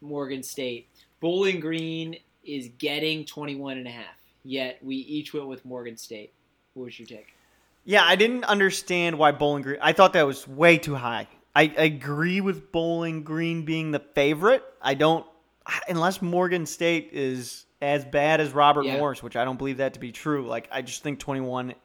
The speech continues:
Speaker 2: and a half is too much. I think Bowling Green wins the
Speaker 1: I mean,
Speaker 2: game,
Speaker 1: Bowling
Speaker 2: but
Speaker 1: Green's rough.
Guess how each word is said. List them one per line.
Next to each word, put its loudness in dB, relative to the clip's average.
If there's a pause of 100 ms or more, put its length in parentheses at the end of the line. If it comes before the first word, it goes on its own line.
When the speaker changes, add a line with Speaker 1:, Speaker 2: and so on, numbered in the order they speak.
(260)
Speaker 2:
and -8
a -6
half -4
is -12
too -10
much. -6
I -8
think -8
Bowling -4
Green -4
wins -4
the -6
Speaker 1:
I -2
mean, 0
Speaker 2:
game, -2
Speaker 1:
Bowling -2
Speaker 2:
but -10
Speaker 1:
Green's -12
rough. -20